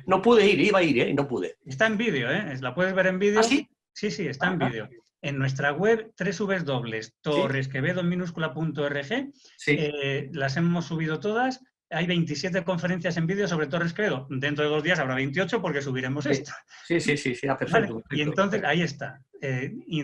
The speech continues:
Speaker 2: descifrando incógnitas aeronáuticas, las relaciones entre Torres Quevedo y Herrera.
Speaker 1: Sí, sí,
Speaker 2: Pero
Speaker 1: ah.
Speaker 2: nos faltan, tenemos descifrada-, descifradas algunas,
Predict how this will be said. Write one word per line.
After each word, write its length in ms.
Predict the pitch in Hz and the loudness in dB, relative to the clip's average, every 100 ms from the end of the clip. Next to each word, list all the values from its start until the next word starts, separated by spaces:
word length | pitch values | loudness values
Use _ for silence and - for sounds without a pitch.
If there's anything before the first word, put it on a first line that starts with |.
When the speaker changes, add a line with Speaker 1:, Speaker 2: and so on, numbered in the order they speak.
| 139 | -2
Speaker 2:
descifrando 720 | 143 135 - - 220 226 233 | -4 -4 -6 0 0 2 0
incógnitas 640 | 185 165 202 208 185 185 180 | 2 2 2 2 0 0 2
aeronáuticas, 640 | 165 139 117 117 117 123 | 0 0 -2 -6 -10 -8
las 140 | 120 120 | -6 -4
relaciones 540 | 123 127 185 202 175 | -4 -4 -4 -2 -2
entre 420 | 151 139 127 127 123 | -4 -2 -2 -4 -6
Torres 220 | - 165 165 | -6 -4 -2
Quevedo 260 | 165 190 | -2 0
y 60 | 143 | -2
Herrera. 340 | 110 107 - _ _ _ _ _ _ _ _ _ _ _ _ _ | -2 -6 -12 _ _ _ _ _ _ _ _ _ _ _ _ _
Speaker 1:
Sí, 140 | 180 180 | -6 -2
sí, 120 | 143 | 0
Speaker 2:
Pero 140 | 143 | 2
Speaker 1:
ah. 60 | 135 | 2
Speaker 2:
nos 140 | 131 | 0
faltan, 320 | 151 165 180 131 | 0 2 2 2
tenemos 400 | 123 131 143 139 | -2 0 0 -2
descifrada-, 560 | 139 139 156 156 185 | -4 -2 2 2 2
descifradas 540 | 160 139 165 165 165 185 | -2 -4 -2 0 2 2
algunas, 420 | 170 202 247 | 2 2 2